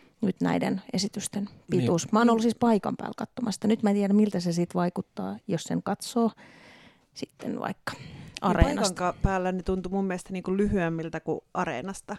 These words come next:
Speaker 3: tavallaan, mutta sitten, että sitten siinä on se, että ite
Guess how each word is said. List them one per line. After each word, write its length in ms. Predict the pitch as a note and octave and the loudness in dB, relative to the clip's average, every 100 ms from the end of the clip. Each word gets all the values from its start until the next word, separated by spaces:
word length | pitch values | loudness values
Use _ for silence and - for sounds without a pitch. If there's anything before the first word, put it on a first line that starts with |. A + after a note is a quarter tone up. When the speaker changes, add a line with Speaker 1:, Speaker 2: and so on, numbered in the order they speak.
| - - | -12 -12
Speaker 3:
tavallaan, 400 | E3+ E3+ E3+ F#3 | -8 -8 -6 -8
mutta 200 | F3+ F3 | -8 -10
sitten, 320 | G3 - F3+ - - - - - _ | -10 -10 -10 -12 -20 -20 -20 -20 _
että 200 | - - | -12 -10
sitten 300 | E3+ F#3 F3+ | -10 -8 -8
siinä 240 | - F#3 F3+ | -6 -4 -2
on 60 | |
se, 220 | G3+ A3 - | -2 -2 -4
että 280 | F#3+ _ _ | -8 _ _
ite 260 | G#3 G3 | -2 -2